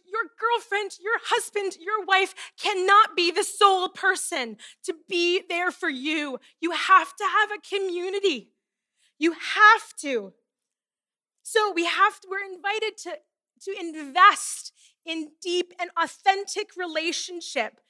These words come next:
And we do so as a result of being filled by the Holy Spirit. Let's look at Ephesians chapter five, twelve to twenty-one.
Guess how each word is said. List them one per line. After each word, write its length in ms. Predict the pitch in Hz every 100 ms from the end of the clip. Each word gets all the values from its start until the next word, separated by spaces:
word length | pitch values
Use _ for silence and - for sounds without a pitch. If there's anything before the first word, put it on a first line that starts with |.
| _ _ _ -
And 160 | 339
we 100 | 349
do 200 | 359 427 554
so 480 | - - 294 311 311 _ _ _ -
as 240 | 392 392
a 80 | 427
result 460 | 381 330 415 440 440
of 80 |
being 220 | 403 370 339
filled 260 | 381 370
by 80 | 381
the 140 | 381
Holy 240 | 294 320 320
Spirit. 340 | - 403 349
Let's 240 | 240 240 -
look 160 | 220
at 80 | 262
Ephesians 500 | 269 311 320 370 359
chapter 360 | - 349 - 381
five, 360 | 466 466 440
twelve 280 | - 254 240
to 60 | 302
twenty-one. 480 | 403 392 440 359